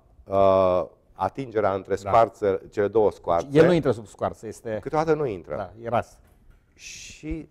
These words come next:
Speaker 1: să se atașeze într-o formă mai mult sau mai puțin verticală de continentul sau de munții care se formează la
Speaker 2: După ce scoarță, uh, după ce fundul oceanului se ridică.
Speaker 1: Uh, coboară.
Speaker 2: Coboară.
Speaker 1: Și
Speaker 2: Da.
Speaker 1: se ridică numai o parte.
Speaker 2: Da.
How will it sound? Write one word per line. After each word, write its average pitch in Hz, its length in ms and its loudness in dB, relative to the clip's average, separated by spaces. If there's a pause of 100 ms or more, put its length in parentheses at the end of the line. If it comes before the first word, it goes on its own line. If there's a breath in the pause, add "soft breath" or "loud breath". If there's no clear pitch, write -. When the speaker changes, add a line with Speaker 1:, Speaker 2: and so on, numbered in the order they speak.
Speaker 1:
să - 220 -6
se 131 120 -4
atașeze 135 600 0
într-o 117 200 -4
formă 127 340 0
mai 107 120 0
mult 117 120 -10
sau 110 100 -10
mai 98 120 -2
puțin 95 340 -14
verticală 110 760 0 (1600)
de 123 180 6
continentul 120 800 -6
sau 98 220 0
de 98 400 0
munții 120 380 -4
care 104 180 -4
se 98 80 -12
formează 101 500 -6
la 87 460 -6 (440)
Speaker 2:
După 131 240 2
ce 123 180 -6
scoarță, 117 760 -2
uh, 107 80 -8
după 113 160 -10
ce 117 320 -6 (200)
fundul 123 260 0
oceanului 113 320 2
se 127 100 2
ridică. 113 400 0 (220)
Speaker 1:
Uh, 101 280 -4
coboară. 101 460 4 (160)
Speaker 2:
Coboară. 101 480 0 (240)
Speaker 1:
Și - 180 -18
Speaker 2:
Da. 98 60 -6
Speaker 1:
se 127 100 0
ridică 123 320 0
numai 135 220 4
o 131 40 4
parte. 131 560 4
Speaker 2:
Da. 87 200 -8